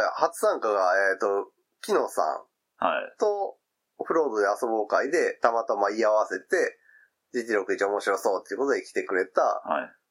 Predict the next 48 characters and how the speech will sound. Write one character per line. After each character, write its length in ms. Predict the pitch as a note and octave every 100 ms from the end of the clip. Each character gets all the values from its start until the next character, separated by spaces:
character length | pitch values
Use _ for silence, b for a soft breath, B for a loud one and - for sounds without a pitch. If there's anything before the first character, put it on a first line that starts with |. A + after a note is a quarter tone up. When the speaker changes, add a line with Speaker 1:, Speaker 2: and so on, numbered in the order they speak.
| -
Speaker 1:
え 200 | G#2 G2
ー、 20 |
素 120 | - D#3 D3
人 120 | D3
レ 160 | B2+ A#2+
ー 20 |
サ 240 | G#2 F2+ F2
ー 0 |
さ 140 | E2
ん 60 | -
と 100 | D#3
コ 120 | D#3+
メ 120 | C3
ち 80 | -
ゃ 100 | F2+
ん 60 | E2
さ 140 | -
ん 40 | -
っ 20 |
て 60 | D#2
い 20 |
う 20 |
三 300 | - G2 E2
名。 80 | D2+ - _ G2 E2+
Speaker 2:
で 100 | F2+
す 140 | -
ね。 80 | D2+
Speaker 1:
は 280 | E2 G#2+ -
い。 20 | -
こ 100 | -
の 80 | D3+
三 280 | D#3 D3 C#3
名 220 | B2+ C3+
に、 80 | F#3+ D3+ - b b
え 240 | A#2+ G#2 G2+
ー、 40 |
て 140 | A2+ G#2
っ 40 | -
ち 100 | G#2
り 160 | F#2 G2
さ 180 | G#2 A2
ん、 360 | D#3+ A2 - - _ _ -
タ 140 | G#2+
ド 100 | G#2+
ワ 180 | G2+ F#2+
イ 60 |
さ 120 | - E2
ん、 320 | D3 C#3 -